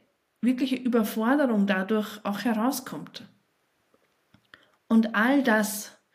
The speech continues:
ist in uns abgespeichert. Und es wirkt sich so auf unser Leben aus, dass wir vielleicht, wenn finanzielle Ängste da waren, dass wir uns vielleicht finanziell auch im Leben immer irgendwie ein bisschen unsicher fühlen. Oder dass wir auch im Leben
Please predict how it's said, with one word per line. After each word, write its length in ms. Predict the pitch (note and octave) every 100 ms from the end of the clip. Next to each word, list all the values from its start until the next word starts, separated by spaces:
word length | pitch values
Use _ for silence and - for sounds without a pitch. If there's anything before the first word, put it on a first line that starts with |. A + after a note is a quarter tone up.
| _ _ -
ist 180 | A#3
in 120 | B3 A#3
uns 160 | G#3+
abgespeichert. 960 | - A#3 - C#4+ - D#3 - - - - _ - - -
Und 160 | G#3+
es 200 | A3 G#3+
wirkt 300 | A3 D4 -
sich 240 | C#4+ C4 -
so 240 | C4 C#4+
auf 140 | D4
unser 260 | - A#3 A#3
Leben 400 | G#3 C4 F4+ D4+
aus, 380 | D#3+ D#3 - - - -
dass 220 | - A#3+ C4
wir 100 | C4+
vielleicht, 420 | B3 A3+ A3+ -
wenn 140 | C#4+
finanzielle 640 | C#4+ D4+ C4 A#3 A#3+ A3+
Ängste 400 | - A#3 A#3+ -
da 260 | A3 F#3 F#3
waren, 260 | G3+ A3+ A3 - -
dass 180 | A3+ A3
wir 100 | B3
uns 160 | A3+ A3+
vielleicht 380 | B3 A#3 A3+
finanziell 640 | - B3+ B3 A#3+ A#3+ A#3 A3+ - - _ _
auch 180 | A#3 A3
im 140 | A3+
Leben 380 | G#3 A#3 D4+ F4 -
immer 360 | - A#3+ G#3+ G#3+
irgendwie 360 | G#3+ G3 G3 F#3
ein 100 | F#3
bisschen 340 | F#3+ - F#3+
unsicher 520 | - F3+ E3+ E3+ -
fühlen. 380 | - - - - - _ _ _ _ _ - - -
Oder 240 | A3+ A3+
dass 220 | A3 G#3+
wir 140 | A#3+ G#3
auch 120 | G#3+
im 140 | A#3
Leben 360 | G#3+ A3+ D#4 D#4+